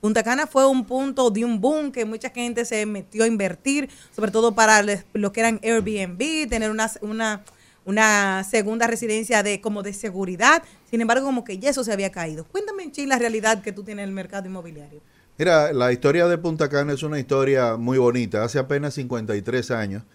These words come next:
Speaker 2: que es prácticamente nada, eh, en correlación con la historia,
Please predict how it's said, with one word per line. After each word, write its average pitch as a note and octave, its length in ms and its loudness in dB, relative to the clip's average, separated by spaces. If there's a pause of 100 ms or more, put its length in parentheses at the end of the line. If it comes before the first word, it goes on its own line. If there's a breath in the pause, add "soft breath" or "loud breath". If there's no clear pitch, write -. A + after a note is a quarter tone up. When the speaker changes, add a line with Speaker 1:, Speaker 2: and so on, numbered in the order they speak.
(400 soft breath)
Speaker 2:
que A2+ 140 0
es A2+ 60 0
prácticamente B2 760 -2
nada, A2+ 540 -2
eh, A2 280 -14
en G#2 160 -6
correlación A2 640 -2
con A#2+ 200 -4
la G2+ 80 0
historia, G2+ 480 -2